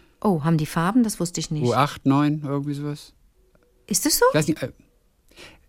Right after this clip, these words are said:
Speaker 1: Na, Wittenbergplatz ist auf jeden Fall am K D W. Also ich gehe da immer in den, in den Untergrund, aber da ist oben das K D W oben am Wittenbergplatz. Auf jeden Fall hat er, hat er, hat er, hat er ein Foto gepostet, Thomas Gottschalk,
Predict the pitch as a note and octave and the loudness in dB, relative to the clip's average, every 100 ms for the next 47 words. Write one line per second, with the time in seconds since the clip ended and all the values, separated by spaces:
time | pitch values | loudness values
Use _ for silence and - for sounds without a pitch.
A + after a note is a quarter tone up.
0 | _ _ _ - B3 A3+ F4 F4+ D#4+ D#4+ | _ _ _ 8 10 10 8 8 8 8
1 | D#4 D4 D4 C#4+ C4 C4+ C4+ C4+ A#3 F#3 | 6 6 6 6 6 8 6 6 6 4
2 | - - A3 A#3+ B3+ D4 C#4+ B3+ C4+ B3 | 0 0 2 4 2 4 6 8 8 8
3 | B3 B3 A#3 A#3+ A#3 C4+ B3+ F3+ G#3+ - | 8 8 8 8 8 6 6 4 4 4
4 | G3+ A3 A3 A3 - A#3+ A#3 A3+ - A3+ | 4 6 4 4 2 2 2 0 2 4
5 | G#3 G3 D#3 E3+ E3 E3 - _ - - | 4 4 2 0 -2 -4 -10 _ -20 -10
6 | - F3 F3 E3 D#3+ - D#3+ - - - | 0 2 4 2 0 0 -2 -2 -8 -12
7 | - - _ - - _ _ _ _ _ | -20 -20 _ -20 -20 _ _ _ _ _
8 | _ _ - - A#3+ C#4+ F#4 D#4+ D4 D4 | _ _ -10 -2 4 6 8 8 8 8
9 | C#4 A#3+ C4 C4+ B3+ B3+ A#3+ B3+ A#3+ A3+ | 6 8 6 6 6 4 4 4 6 6
10 | A3+ A3+ G#3+ G3+ G3 - C#4+ D#4 D#4 D4+ | 6 4 4 2 2 4 4 4 4 4
11 | D#4 C4+ D4 C#4+ C#4 C4+ C#4+ C4+ | 4 2 4 4 4 2 4 4